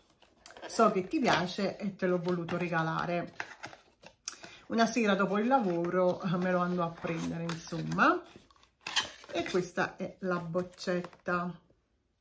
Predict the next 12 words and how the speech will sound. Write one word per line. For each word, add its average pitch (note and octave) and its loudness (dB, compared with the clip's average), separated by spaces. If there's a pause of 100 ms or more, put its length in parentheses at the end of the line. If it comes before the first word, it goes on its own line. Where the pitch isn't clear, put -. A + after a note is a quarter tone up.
(1200)
che G#3 2
io G3 0 (200)
ho F#3 4
adorato F3+ 2
fin G#3 4
da G3+ 2
subito, F#3+ -2 (180)
da G3 4
quando E3+ 2
l'ho E3 -2
sentito E3 -6
praticamente. D#3+ -2